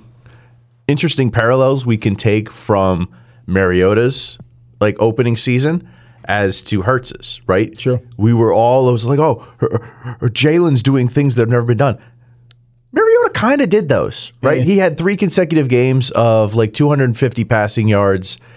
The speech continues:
Speaker 1: and, like, a hundred rushing yards, right? He, he did some amazing things. He was the first quarterback to debut with a perfect passer rating,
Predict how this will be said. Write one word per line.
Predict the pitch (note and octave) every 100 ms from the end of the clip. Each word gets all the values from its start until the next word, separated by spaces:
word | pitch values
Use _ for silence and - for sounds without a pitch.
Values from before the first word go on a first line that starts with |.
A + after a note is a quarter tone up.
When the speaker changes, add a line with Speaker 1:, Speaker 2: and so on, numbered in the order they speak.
| -
Speaker 1:
and, | - A2+ A2 G#2+ G#2+ A2
like, | G#2
a | F#2
hundred | G#2 A2 G2+
rushing | F#2+ E2+ F2+ E2
yards, | C#2+ G1+ - - - _ _ -
right? | G2
He, | G#2+ A2+ G#2 A#2+
he | C3+ G#3+
did | A3+ F#3
some | F3+
amazing | D3 D3+ D3+ C#3+ C#3
things. | G2+
He | E3+
was | A#3+ F#3+
the | D3+
first | F#3+ F3 -
quarterback | F#3 E3 D3+ C3+ C3+
to | A#2
debut | C3 C#3 G2+ A2 A#2+ F2+ E2+ - - - -
with | B2+ C3+ B2
a | B2
perfect | - D3+ D3 D3 A2+ - -
passer | - C3+ B2 - G2 F2 -
rating, | G2+ B2 - -